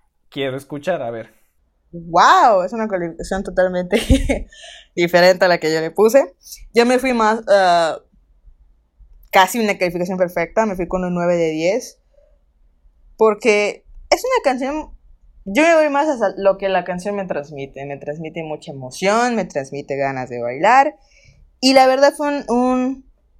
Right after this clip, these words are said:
Speaker 2: gran acierto de Gaga haberlo puesto como su primer single, y, y la verdad sí me, <laughs> sí me impacta esa calificación que le pusiste,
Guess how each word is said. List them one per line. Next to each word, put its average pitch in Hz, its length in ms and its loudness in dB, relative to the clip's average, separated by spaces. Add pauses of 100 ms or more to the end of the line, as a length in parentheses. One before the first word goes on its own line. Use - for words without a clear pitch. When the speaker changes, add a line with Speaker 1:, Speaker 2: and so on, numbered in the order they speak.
Speaker 2:
gran 269 260 6
acierto 254 460 -2
de 196 120 -2
Gaga 185 360 2
haberlo 185 320 -2
puesto 180 300 -2
como 160 460 -2
su 175 160 -8
primer 165 260 -2
single, 165 440 -2 (2000)
y, 185 600 -2 (760)
y 190 100 0
la 180 120 8
verdad 208 260 4
sí 240 240 -4
me, 220 240 4
<laughs> - 840 2
sí 285 160 4
me 262 100 2
impacta 220 420 4
esa 254 140 -2
calificación 180 640 -4
que 196 120 4
le 180 100 0
pusiste, 170 600 -6